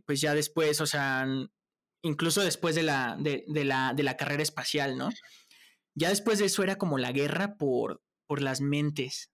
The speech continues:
de las personas, ¿no? Era como lo que, lo que se solía decir, ¿no? Era una guerra de, de meterse a la mente de la sociedad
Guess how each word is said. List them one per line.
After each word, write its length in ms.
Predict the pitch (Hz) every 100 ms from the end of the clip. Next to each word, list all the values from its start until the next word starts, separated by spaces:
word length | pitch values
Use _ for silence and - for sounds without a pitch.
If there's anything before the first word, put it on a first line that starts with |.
| -
de 100 | 131
las 160 | 123
personas, 600 | - 135 135 139 135 120
¿no? 240 | 120 127 220
Era 180 | 180 151
como 180 | 147 143
lo 120 | 139
que, 300 | - 139 127 127
lo 140 | 135
que 80 | 139
se 200 | - 135
solía 320 | - 139 143
decir, 400 | 143 135 165 147
¿no? 280 | 131 151 220 - _ _
Era 160 | 143
una 180 | 147 151
guerra 300 | 151 156 160
de, 160 | 151 135
de 120 | 156
meterse 500 | 151 147 170 165 160
a 40 | 170
la 100 | 143
mente 320 | 151 151 160
de 80 | 151
la 120 | 135
sociedad 600 | - 127 - 131 135 220